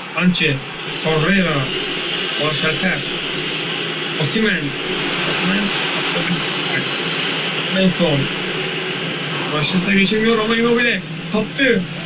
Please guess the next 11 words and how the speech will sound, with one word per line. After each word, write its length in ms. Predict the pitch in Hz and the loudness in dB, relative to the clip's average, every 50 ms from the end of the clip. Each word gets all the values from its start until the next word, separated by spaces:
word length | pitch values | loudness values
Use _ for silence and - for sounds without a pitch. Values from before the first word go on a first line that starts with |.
| - - 165 | -2 2 2
Defansı 280 | 190 208 233 240 233 | 4 4 4 2 2
çok 320 | 226 - 233 - - - - | 2 0 0 0 0 0 0
büyük 220 | - - - - | 0 0 0 0
bir 60 | - | 0
hata. 280 | 240 233 - 240 233 226 208 185 - - - - - - - - 170 170 185 - 165 - 160 165 - | 0 0 0 0 0 0 0 0 0 -2 -2 -2 0 0 0 -2 -2 -2 -2 -2 -2 -2 -2 -2 0
O, 1040 | 208 220 - - - - 180 - - - - - 165 185 180 - - - - - 220 | 0 0 0 0 0 -2 -2 -2 -2 -2 -2 -2 -2 -2 -2 -2 -2 -2 -2 0 2
Immobile 340 | 226 240 240 233 226 240 254 | 2 4 4 2 2 2 2
vuramıyor. 440 | 233 233 233 233 233 233 233 226 214 208 196 175 165 156 139 - - - - - - - | 4 4 4 4 4 4 2 2 2 2 2 2 2 0 -2 -2 -2 -2 -4 -4 -2 -2
Son 120 | 185 214 233 | 0 0 0
anda 260 | 233 233 220 214 214 | 0 0 -2 -2 -2
Abdülkerim. 720 | 214 202 185 208 214 208 196 - 202 202 190 190 170 147 | -2 -2 0 0 0 0 2 2 4 4 4 4 2 0